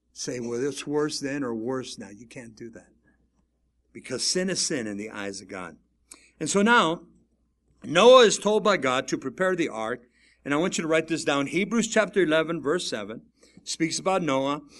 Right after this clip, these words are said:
And First Peter chapter three, verse two, uh, or verse twenty, excuse me, speaks about Noah. And again, a lot of times when you see Old Testament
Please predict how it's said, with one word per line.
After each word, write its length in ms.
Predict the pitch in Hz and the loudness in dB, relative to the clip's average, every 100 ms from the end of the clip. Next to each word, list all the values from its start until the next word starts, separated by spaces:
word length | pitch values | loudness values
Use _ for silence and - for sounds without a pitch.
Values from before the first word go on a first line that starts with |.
| - - | -20 -12
And 140 | 135 | -8
First 260 | 120 196 196 | 0 0 2
Peter 200 | 220 214 | -2 0
chapter 320 | - 202 202 | 0 0 -2
three, 220 | 185 175 | 0 2
verse 360 | 156 165 202 196 | 2 0 0 -2
two, 460 | - - 135 117 - - _ _ _ _ | -4 0 0 0 -6 -18 _ _ _ _
uh, 80 | 123 | -12
or 180 | 120 131 | -6 -4
verse 280 | 127 175 - | -2 -2 -2
twenty, 340 | 196 180 147 | -4 -6 -6
excuse 420 | 135 - 170 - | -8 -4 -4 -4
me, 100 | 113 | -10
speaks 340 | - 135 123 123 | -10 -10 -10 -10
about 260 | 110 107 | -10 -8
Noah. 280 | 117 120 107 - - - - | -6 -4 -6 -10 -20 -20 -14
And 140 | 160 | -10
again, 260 | 151 156 175 | -8 -6 -6
a 80 | 127 | -8
lot 220 | 127 196 | -12 -14
of 100 | 202 | -12
times 640 | - 190 135 123 151 - - _ - _ | -12 -12 -12 -12 -10 -12 -16 _ -20 _
when 220 | 165 147 | -10 -6
you 80 | 143 | -4
see 520 | 131 - 185 151 117 - | -2 -2 -4 -6 -10 -14
Old 340 | - 202 269 - | -4 -2 -2 -6
Testament 800 | - 190 - - 143 123 120 | -8 -6 -6 -4 -6 -6 -10